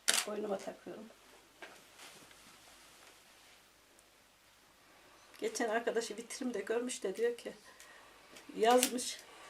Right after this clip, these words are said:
"Şu kıyafetiyle şurada şu kadar." Uğur teyze, "Ben bunların hepsini kullandım,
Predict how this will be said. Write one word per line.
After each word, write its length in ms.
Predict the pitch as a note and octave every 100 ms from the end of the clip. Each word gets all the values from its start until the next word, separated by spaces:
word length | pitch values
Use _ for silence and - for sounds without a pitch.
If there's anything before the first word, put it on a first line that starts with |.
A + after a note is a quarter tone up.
| -
"Şu 220 | - -
kıyafetiyle 680 | - D#4 C#4+ C#4+ C#4+ D4 C#4
şurada 300 | C#4+ D4 -
şu 140 | C#4+ -
kadar." 160 | C4+ A#3
Uğur 160 | G#3+
teyze, 340 | - A3+ G#3+ A3
"Ben 160 | A3
bunların 300 | A#3 G#3+ G#3 A3
hepsini 380 | A#3 - G#3+
kullandım, 720 | - G#3+ G3 G3+ G3 F#3+ G3